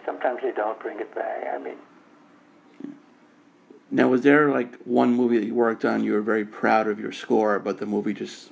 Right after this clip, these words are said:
Speaker 2: was not very good?
Speaker 1: Oh, th-, there's probably a few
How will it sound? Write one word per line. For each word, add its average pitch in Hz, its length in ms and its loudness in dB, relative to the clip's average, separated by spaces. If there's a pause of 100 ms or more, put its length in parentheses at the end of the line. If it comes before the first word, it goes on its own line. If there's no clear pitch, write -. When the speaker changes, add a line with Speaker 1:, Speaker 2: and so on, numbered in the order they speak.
Speaker 2:
was - 320 -6 (240)
not 98 200 -2
very 107 180 -2
good? 113 240 -4 (1120)
Speaker 1:
Oh, 208 360 2
th-, 190 140 -4
there's - 200 -6
probably 170 300 0
a - 60 -8 (100)
few 180 140 0